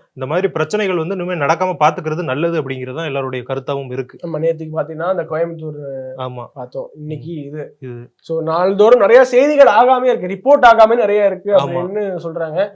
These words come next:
Speaker 1: ஸ்கூல் வாத்தியாரு ரெண்டாம் வகுப்பு மாணவிக்கு வந்து பாலியல் பலாத்காரம் கொடுத்துட்டாரு அப்படின்னு சொல்லிட்டு கூட சொல்லிக்கிட்டு இருக்காங்க.
Speaker 2: ஆமா.
Speaker 1: நாளுக்கு நாள் இதெல்லாம்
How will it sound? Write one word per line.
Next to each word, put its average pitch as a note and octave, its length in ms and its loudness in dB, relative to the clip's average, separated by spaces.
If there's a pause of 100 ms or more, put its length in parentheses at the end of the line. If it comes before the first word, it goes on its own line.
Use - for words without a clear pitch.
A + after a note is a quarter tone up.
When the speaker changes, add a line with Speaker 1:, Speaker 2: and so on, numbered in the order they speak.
(100)
Speaker 1:
ஸ்கூல் G#3+ 400 -6
வாத்தியாரு G3 420 2
ரெண்டாம் F#3 260 4
வகுப்பு F3+ 200 0
மாணவிக்கு E3+ 400 -4
வந்து D#3+ 220 -8
பாலியல் D#3 280 0
பலாத்காரம் D3 440 -6
கொடுத்துட்டாரு C3+ 400 -10
அப்படின்னு B2 260 -12
சொல்லிட்டு B2 200 -12
கூட D3+ 220 -4
சொல்லிக்கிட்டு D#3 280 -8
இருக்காங்க. C#3 540 -6
Speaker 2:
ஆமா. C#3+ 220 -12
Speaker 1:
நாளுக்கு C#3 340 -6
நாள் F3 160 -4
இதெல்லாம் E3+ 360 -4